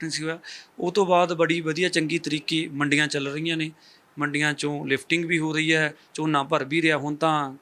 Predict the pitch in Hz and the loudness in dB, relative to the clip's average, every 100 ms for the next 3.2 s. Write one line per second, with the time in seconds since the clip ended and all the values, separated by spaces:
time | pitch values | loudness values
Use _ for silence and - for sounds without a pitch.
0 | - - 156 151 151 143 151 147 147 139 | -4 0 2 0 -2 -2 -2 0 2 2
1 | 139 151 143 147 143 160 135 - - - | 2 0 2 0 0 -2 -2 -6 -20 -16
2 | - 147 147 151 135 139 - 143 139 139 | -2 2 2 2 4 2 2 -2 0 -2
3 | 147 131 | -4 -10